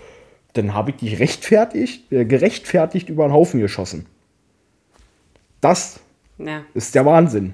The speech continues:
Speaker 2: Ja.
Speaker 1: In derselben Straße, wo ich das gemacht habe und die Bullen kommen, bin ich ein freier Mann und der Typ von gegenüber, der sagt, der hat den gerade erschossen und le-, leider ein Bier in der Hand hält, wird festgenommen. <laughs>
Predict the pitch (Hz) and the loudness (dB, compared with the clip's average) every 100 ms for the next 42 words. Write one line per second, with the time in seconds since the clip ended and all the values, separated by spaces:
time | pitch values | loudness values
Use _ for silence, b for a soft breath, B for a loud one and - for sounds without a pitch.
0 | - 175 160 - 185 208 240 226 190 233 | -12 -10 -8 4 8 10 12 10 10 8
1 | 330 285 269 - 160 254 214 160 185 151 | 10 8 6 4 2 2 0 2 2 2
2 | 311 - 247 247 - - 131 131 196 196 | 0 2 0 0 -4 -6 -2 0 0 0
3 | 156 165 127 254 294 - 196 170 165 214 | 0 0 4 4 4 2 0 0 -4 -2
4 | - 247 - 190 170 131 214 339 B B | 0 -2 2 4 4 2 0 -2 B B
5 | B - 175 180 175 - 254 247 220 190 | B 0 4 4 4 4 4 4 0 2
6 | 190 190 247 254 165 160 170 175 127 160 | 0 2 4 6 6 4 2 -2 -4 -2
7 | 202 165 160 160 160 262 262 208 160 160 | -2 -2 0 0 -2 -4 -2 0 0 -2
8 | 151 151 143 220 180 156 139 247 151 104 | -2 2 6 6 6 2 2 0 2 0
9 | 117 120 160 147 147 127 - 85 71 - | 0 0 0 0 -2 -4 -6 -10 -10 -16